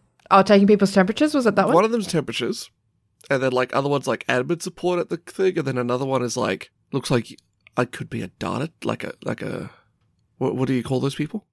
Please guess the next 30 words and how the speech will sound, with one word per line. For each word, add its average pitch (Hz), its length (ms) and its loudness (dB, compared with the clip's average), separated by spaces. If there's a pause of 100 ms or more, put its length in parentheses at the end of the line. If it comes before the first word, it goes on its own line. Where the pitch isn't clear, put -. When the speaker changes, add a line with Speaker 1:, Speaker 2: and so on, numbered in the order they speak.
(240)
Speaker 2:
The, 117 80 -4
the, 110 140 -8
the - 160 -6
trackers? 127 580 -6
Speaker 1:
I 175 80 4
have 196 260 6
no 190 140 8
idea 185 180 8
what 151 120 -4
you're 202 80 0
talking 277 400 6
about. 392 340 10 (840)
Speaker 2:
The, 120 140 0
the, 117 280 -4
the 117 100 -4
covid 135 360 -2
trackers, 190 400 -4
tracers? - 480 -6 (240)
Speaker 1:
Oh, 180 120 2
like 160 200 4
contact 185 420 4
tracers? 131 580 -2
Speaker 2:
Yeah. 131 540 0 (200)
Speaker 1:
Is 190 60 -12
that 185 60 -6
what - 60 -4
you're 196 80 0
talking 220 200 2
about? 359 180 0 (380)
Speaker 2:
Maybe. 220 260 6